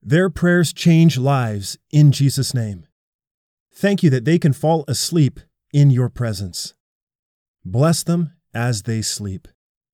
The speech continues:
We believe and receive everything we've prayed and give you glory in advance,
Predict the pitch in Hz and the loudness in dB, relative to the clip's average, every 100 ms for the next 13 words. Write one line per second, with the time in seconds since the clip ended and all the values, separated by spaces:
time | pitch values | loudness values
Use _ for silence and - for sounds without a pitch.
0 | _ _ _ _ 110 135 139 131 123 123 | _ _ _ _ 2 4 4 2 2 0
1 | 117 131 123 120 120 120 113 110 - 131 | 0 -2 -2 -2 -2 -2 -2 -6 -6 -4
2 | 143 170 - _ _ 131 135 135 127 107 | -4 -6 -12 _ _ 0 2 2 2 -2
3 | 127 190 208 202 - 170 117 127 107 - | 0 2 2 -2 -2 -2 0 -2 -4 -8
4 | - | -16